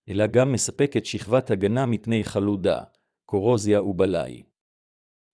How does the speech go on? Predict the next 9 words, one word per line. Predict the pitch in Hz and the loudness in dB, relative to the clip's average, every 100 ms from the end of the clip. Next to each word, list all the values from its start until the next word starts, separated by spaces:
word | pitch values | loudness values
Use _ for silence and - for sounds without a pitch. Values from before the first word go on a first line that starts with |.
| _ | _
טכנאי | 101 - 107 123 139 | -8 -4 0 2 2
רכב | 143 - 92 | 0 0 -4
מקצועיים | 98 - - 104 117 131 | -4 -6 -4 0 0 0
מתאימים | 113 101 120 147 | -2 -4 -4 -2
בקפדנות | 117 - 101 101 120 147 | -2 -2 -2 -2 -2 -2
את | 131 | -2
הצבע | - - 135 120 135 127 | -4 -2 0 2 2 4
והמרקם | 113 110 104 95 147 147 | 2 2 0 0 0 0
המקוריים, | 120 95 110 104 90 64 55 | -2 -2 0 0 -2 -6 -16